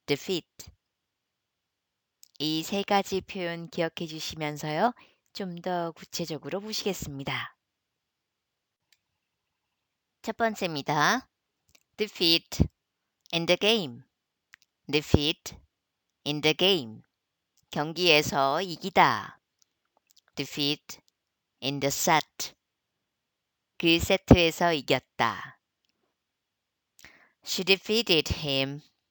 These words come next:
in three sets. 그녀는 그를 세 세트에서 이겼습니다. She defeated him in three sets.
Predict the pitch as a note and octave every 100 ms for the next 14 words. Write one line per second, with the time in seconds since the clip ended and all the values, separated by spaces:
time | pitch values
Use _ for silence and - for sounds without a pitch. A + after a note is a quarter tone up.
0 | _ _ C3 D3 - F3 E3+ - - D3+
1 | A#2+ _ - - _ _ _ _ _ _
2 | _ _ _ _ _ _ _ - _ _
3 | - F#3 G3 G#3 A3 A3 G#3+ - F#3+ F#3
4 | F#3 G3 F#3 - A#3+ B3+ C4 B3 - -
5 | A3+ G#3+ - D3 - C3 A#2+ F3 - -
6 | D#3 D#3+ - D3 C3+ B2+ C3+ B2+ - -
7 | _ _ _ _ _ _ _ _ _ _
8 | _ _ _ _ - - E3+ D#3+ D3+ E3+
9 | D#3+ - D#3+ C3+ - - C3 A#2+ A#2+ B2
10 | - _ _ _ _ _ - C3+ C3 -
11 | F3 F3+ - C#3 - - -